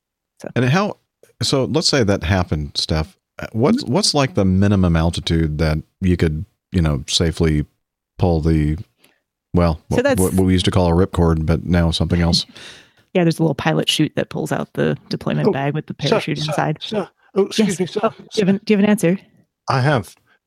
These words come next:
Speaker 3: Uh, cloud ceiling, uh, the height of the base of the cloud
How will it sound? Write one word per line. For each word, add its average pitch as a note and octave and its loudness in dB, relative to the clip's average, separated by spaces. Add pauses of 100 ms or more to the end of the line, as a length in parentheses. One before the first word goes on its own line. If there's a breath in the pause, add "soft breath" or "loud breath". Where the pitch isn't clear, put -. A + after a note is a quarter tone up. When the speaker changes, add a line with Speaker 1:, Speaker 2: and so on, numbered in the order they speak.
Speaker 3:
Uh, A#2 2 (100)
cloud D3 0
ceiling, C#3 0
uh, A2 -2
the G2+ -2
height F#3 -2
of A2+ -4
the A2 2
base C#3 -2 (100)
of G#2 -2
the G#2+ -8
cloud G2+ -2